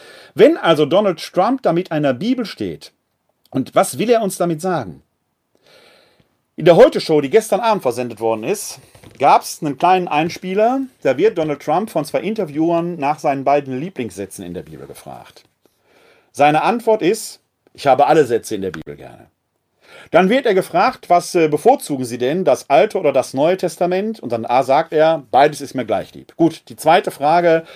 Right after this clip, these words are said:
die ist auch schräg gestellt, sage ich auch als Neutestamentler, weil man weder das Alte gegen das Neue noch das Neue gegen das Alte so einfach ausspielen kann. Geschenkt.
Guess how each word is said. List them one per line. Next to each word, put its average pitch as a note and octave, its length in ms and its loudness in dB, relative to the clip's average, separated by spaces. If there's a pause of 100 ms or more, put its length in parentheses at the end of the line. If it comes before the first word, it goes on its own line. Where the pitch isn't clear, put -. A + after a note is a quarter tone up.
(360)
die C#3 80 -4
ist C#3 100 -4
auch A#2+ 100 0
schräg B2+ 300 -2
gestellt, D3+ 420 0
sage C3 180 0
ich B2+ 100 -10
auch A2 80 0
als G2 160 -2
Neutestamentler, C3+ 720 -2
weil B2 100 2
man A2+ 160 -2
weder C3+ 200 -2
das A2 180 -2
Alte C3 260 -2
gegen A#2 180 -4
das G#2 160 -4
Neue B2 220 -2
noch A#2 160 -4
das G2+ 200 -8
Neue A#2 180 0
gegen A2 160 -4
das G#2 120 -6
Alte A#2+ 240 0
so A2 100 -6
einfach G2+ 220 -8
ausspielen F#2 460 -4
kann. E2 220 -10
Geschenkt. A#2 540 -4